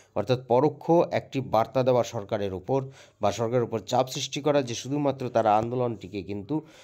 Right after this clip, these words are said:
সব, শুধুমাত্র রাজ্যের একটি নির্দিষ্ট জায়গায় সংগঠিত করছে না এবং সার্বিকভাবে তা তারা বিভিন্ন জায়গায়, বিভিন্ন ক্ষেত্রে ছড়িয়ে দিতে পারে,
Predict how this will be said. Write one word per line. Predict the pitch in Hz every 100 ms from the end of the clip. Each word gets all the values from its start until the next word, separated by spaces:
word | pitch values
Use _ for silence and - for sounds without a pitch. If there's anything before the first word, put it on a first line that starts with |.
| _
সব, | - 127 120 117
শুধুমাত্র | 120 135 131 131 110
রাজ্যের | 127 123 123
একটি | 110 - 120
নির্দিষ্ট | 120 131 160 - 156
জায়গায় | 123 117 120 143
সংগঠিত | 131 127 107 101 95
করছে | 98 87 - 117
না | 101 101 107 - - - -
এবং | 104 113 113
সার্বিকভাবে | 123 123 143 127 123
তা | 131 139
তারা | 147 117 135
বিভিন্ন | 143 113 123 139 131
জায়গায়, | 120 110 127
বিভিন্ন | 117 110 117
ক্ষেত্রে | 104 - 113 139
ছড়িয়ে | 135 - 117 120
দিতে | 101 98 101
পারে, | - 107